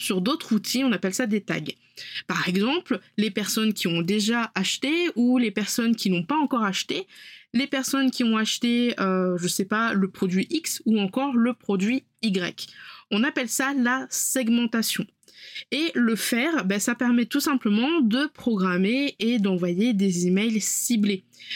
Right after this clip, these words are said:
Par exemple, tu peux, euh, faire en sorte que si la personne, elle a, euh, acheté, je sais pas, des, euh, templates sur Notion, eh ben, si tu envoies un mail,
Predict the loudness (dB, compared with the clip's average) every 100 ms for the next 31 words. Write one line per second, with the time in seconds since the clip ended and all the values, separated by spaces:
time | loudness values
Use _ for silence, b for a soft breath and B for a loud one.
0 | B B -4 -2 0 0 0 0 0 0
1 | -2 0 0 2 0 0 -2 -2 -2 0
2 | 0 0 -2 0 -2 -2 0 0 0 0
3 | 0 2 2 0 -4 -2 0 0 0 0
4 | 0 0 0 -4 B B B -2 0 0
5 | -2 -2 -2 -2 -2 0 0 -4 b -6
6 | -2 0 -2 0 0 0 0 2 2 0
7 | 0 -2 -2 -2 0 0 0 -2 -4 -2
8 | 0 -2 -2 2 2 2 0 0 0 0
9 | -2 -6 -6 -2 -2 -2 0 2 2 0
10 | -2 2 2 2 0 0 0 2 2 0